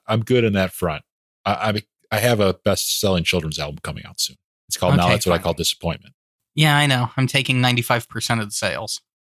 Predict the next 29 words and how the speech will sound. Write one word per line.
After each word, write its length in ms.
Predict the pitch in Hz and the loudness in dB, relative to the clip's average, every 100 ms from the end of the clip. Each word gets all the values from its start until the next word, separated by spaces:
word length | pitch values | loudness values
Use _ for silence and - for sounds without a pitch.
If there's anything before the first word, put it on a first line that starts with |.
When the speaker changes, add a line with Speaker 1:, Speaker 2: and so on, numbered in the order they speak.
| _ - | _ -4
Speaker 1:
I'm 80 | 92 | -2
just 120 | - | -2
ignoring 340 | 76 82 78 71 | -4 -4 -4 -6
you 60 | |
at 80 | 73 | -10
this 140 | 76 | -10
point. 220 | - 76 - _ _ - | -10 -12 -16 _ _ -6
Speaker 2:
Oh, 260 | - 127 - 135 | -2 -2 -2 -4
okay. 220 | 120 110 | -4 -4
Speaker 1:
<laughs> 80 | - - _ _ _ _ - | -8 -14 _ _ _ _ -2
That 220 | 107 117 | 0 2
album 300 | 110 107 98 | 2 2 2
actually 240 | 92 - | 2 0
inspires 440 | 90 - 92 90 82 | 0 0 0 0 0
a 40 | |
skill 300 | 85 - 90 | -4 -2 0
that 80 | 85 | 0
I 60 | 76 | -2
want 240 | 78 82 | -2 -2
to 120 | - - | -6 -12
learn, 180 | - - | -14 -14
though. 1600 | - _ _ _ - 988 988 988 _ _ _ _ _ _ - - | -20 _ _ _ 6 10 12 10 _ _ _ _ _ _ -6 -6
<laughs> 680 | - - - _ _ _ - | -6 -10 -20 _ _ _ -2
That 300 | 104 113 120 | 0 0 0
skill 800 | - - - 139 90 80 85 85 _ _ _ - | -2 -2 2 2 2 0 -4 -6 _ _ _ -2
is 280 | 90 87 - | 0 0 -2
I 120 | 101 | 0
wanna 260 | 104 127 139 | 2 2 2
learn 440 | 107 92 85 95 | 2 2 0 -2